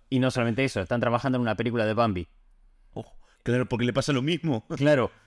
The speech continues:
Speaker 1: Bambi también lo, ya no tiene los derechos de autor que tenía antes, eh, ahora,
Speaker 2: Mm.
Speaker 1: eh, es de dominio público y les preguntaron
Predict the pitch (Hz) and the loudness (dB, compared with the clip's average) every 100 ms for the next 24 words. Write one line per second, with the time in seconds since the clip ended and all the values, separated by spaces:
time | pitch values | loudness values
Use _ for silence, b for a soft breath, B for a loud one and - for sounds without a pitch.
0 | b - 113 123 123 120 147 113 104 104 | b -2 0 0 0 0 0 0 0 -2
1 | 95 117 117 117 110 107 117 113 120 113 | -2 -2 0 -2 -2 0 0 0 -2 0
2 | 120 113 110 117 123 135 139 147 156 - | 0 0 0 2 2 0 0 -2 -2 -4
3 | 87 98 110 117 113 98 _ _ 107 92 | -4 0 0 2 0 -2 _ _ -4 -2
4 | 117 110 110 117 117 117 123 110 135 139 | 0 0 0 0 0 2 2 0 0 0
5 | 131 165 190 - 127 123 120 117 110 104 | 2 2 0 -2 -2 0 0 0 -2 -2
6 | - 123 123 123 151 151 147 | -2 -2 0 2 2 2 0